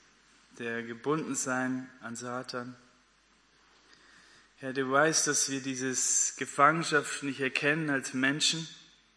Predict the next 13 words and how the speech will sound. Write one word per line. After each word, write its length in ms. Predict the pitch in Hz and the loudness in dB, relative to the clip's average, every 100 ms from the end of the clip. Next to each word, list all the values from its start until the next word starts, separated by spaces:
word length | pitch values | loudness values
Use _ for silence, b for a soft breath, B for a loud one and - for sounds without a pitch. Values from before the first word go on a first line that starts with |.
| _ _ _ _ _ _ B B B B B B B - | _ _ _ _ _ _ B B B B B B B -12
Die 80 | 127 | -2
Menschen 380 | 135 139 147 135 | 0 2 2 6
damals 360 | 139 143 139 | 6 6 4
in 140 | 135 120 | 0 -2
Auschwitz, 760 | 135 143 - 151 147 - - | -2 -2 -2 -2 0 2 2
sie 420 | - 123 120 117 - - _ _ _ _ _ - - | 0 -2 -4 -6 -10 -20 _ _ _ _ _ -16 -2
haben 220 | 123 135 | -2 0
diese 260 | 131 135 | -2 -4
Gefangenschaft 800 | 127 131 - 131 147 139 135 - | -4 -6 2 2 2 0 -2 -4
erkannt 500 | 120 - - 143 147 | -6 -8 -4 -2 -2
und 200 | 131 123 - - - _ _ b b b b b b b b - | -6 -8 -10 -14 -18 _ _ b b b b b b b b -14
sie 220 | - 127 | -12 0
wollten 560 | 139 139 139 139 131 | 4 4 2 -2 -4